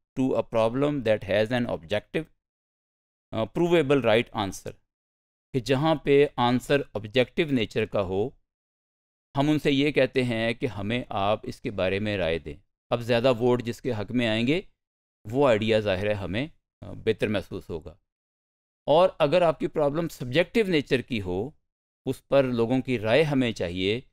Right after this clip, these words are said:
उनकी सब्जेक्टिव नेचर की राय चाहिए, इसका मतलब है उनकी पसंद नापसंद चाहिए, उनकी लाइकिंग डिसलाइकिंग चाहिए, तो हम फिर इसके बाद वाली अप्रोच यूज़ करेंगे,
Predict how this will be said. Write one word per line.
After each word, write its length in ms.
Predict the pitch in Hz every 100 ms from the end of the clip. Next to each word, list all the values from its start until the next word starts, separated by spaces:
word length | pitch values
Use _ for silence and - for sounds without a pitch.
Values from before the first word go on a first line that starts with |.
| _ _ _ -
उनकी 220 | 131 -
सब्जेक्टिव 580 | 139 - 110 262 - 185
नेचर 300 | 170 131 139
की 120 | 127
राय 200 | 107 98
चाहिए, 380 | 101 90 90 98
इसका 320 | - 104 -
मतलब 340 | 107 - 127 127
है 80 |
उनकी 160 | 135 135
पसंद 420 | - - 165 185
नापसंद 440 | 151 113 - 101 95
चाहिए, 440 | 90 82 90 135 - _ _ _ -
उनकी 180 | 123 143
लाइकिंग 460 | 110 110 - 175
डिसलाइकिंग 520 | 156 135 123 104 117 110
चाहिए, 440 | 95 90 95 117
तो 140 | -
हम 160 | 98 104
फिर 200 | - 139
इसके 320 | - - 135
बाद 300 | 104 98 120
वाली 240 | 127 123 117
अप्रोच 340 | 104 98 -
यूज़ 220 | 98 92
करेंगे, 480 | 92 90 90 120 143